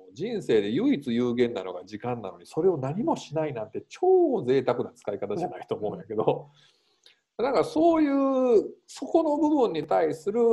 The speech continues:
Speaker 1: 何をするかっていうだけではなくて、その部分に対する捉え方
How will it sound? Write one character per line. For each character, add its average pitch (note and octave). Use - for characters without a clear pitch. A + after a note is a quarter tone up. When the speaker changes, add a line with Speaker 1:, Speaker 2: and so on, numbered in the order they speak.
Speaker 1:
何 G4+
を C#3+
す -
る D3
か B2+
っ -
て A#2
い A2
う G#2+
だ A#2+
け A#2+
で A#2+
は A2
な A2
く -
て、 A#2+
そ -
の C4
部 C4+
分 D3
に A2+
対 D#3
す -
る G#2
捉 F3+
え G#3
方 E4+